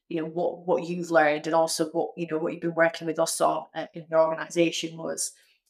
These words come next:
you know, from a leadership perspective, um, you know, we often joke about, you know, you don't necessarily, um, go to leadership school, <laughs> if that makes sense. You kind of,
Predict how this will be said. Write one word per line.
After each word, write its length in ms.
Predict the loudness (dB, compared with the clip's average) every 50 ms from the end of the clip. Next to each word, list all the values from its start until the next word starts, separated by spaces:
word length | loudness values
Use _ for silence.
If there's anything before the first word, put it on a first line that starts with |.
| _ _ _ _ 0
you 80 | 2
know, 80 | 2 2
from 160 | 4 4 4
a 100 | 6 6
leadership 640 | 6 4 4 2 0 0 -2 0 0 -2 -2 -4 -6
perspective, 920 | -8 -6 -2 2 2 2 2 0 -4 -6 -4 -2 -2 -4 -6 -8 -10 -12 -8
um, 280 | -6 -6 -6 -6 -10 -14 -20 _ _
you 100 | -6 -2
know, 80 | -2 -2
we 140 | 2 6 8
often 360 | 8 6 6 2 -2 -4 2
joke 300 | 4 6 6 6 4 2
about, 360 | 2 6 6 6 6 6 2 -4 -10 -18 _ _ _
you 100 | -12 -10
know, 60 | -8 -8
you 140 | -10 -6 0
don't 240 | 2 4 4 4 2
necessarily, 1000 | -2 -4 -2 -4 -4 0 4 6 6 6 6 4 2 0 0 -2 -4 -6 -4 0
um, 500 | 2 2 2 2 0 -6 -10 -14 -18 -16 -12 -10 -10 -10 -12 _ _ _ _ _ _ _ _ _ _ _ _ _ -16 -14 -14 -14 -18 -20 _ _
go 100 | 0 0
to 140 | 0 2 2
leadership 400 | 2 2 2 0 -2 -2 -2 -4
school, 360 | -4 -4 -4 -4 -4 -4 -6 -12 -16 -20
<laughs> 160 | -20 -10 -6
if 160 | -6 -4 4 6
that 180 | 6 6 6
makes 200 | 2 -2 -4 -2
sense. 360 | 0 0 0 0 -2 -4 -10 -10
You 100 | -10 -4
kind 220 | 0 2 2 2
of, 140 | 2 0 -4